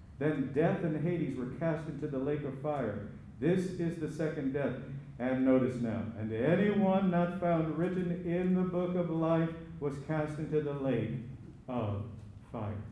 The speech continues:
And, oh, a couple years ago, I, uh, I, I shared with you the s-, several words.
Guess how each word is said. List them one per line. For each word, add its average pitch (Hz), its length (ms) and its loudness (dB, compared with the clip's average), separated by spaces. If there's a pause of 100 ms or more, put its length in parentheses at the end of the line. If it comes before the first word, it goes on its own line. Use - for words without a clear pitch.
(4000)
And, 131 500 -2 (1120)
oh, 151 320 6
a - 40 -4
couple 156 260 2
years 170 240 2
ago, 143 220 2
I, 131 80 4 (180)
uh, 123 380 -2
I, 127 320 -2
I 131 120 -4
shared 151 220 0
with 147 180 -2
you 135 140 0
the 110 320 -4
s-, - 140 -10 (180)
several 160 320 0
words. 131 500 2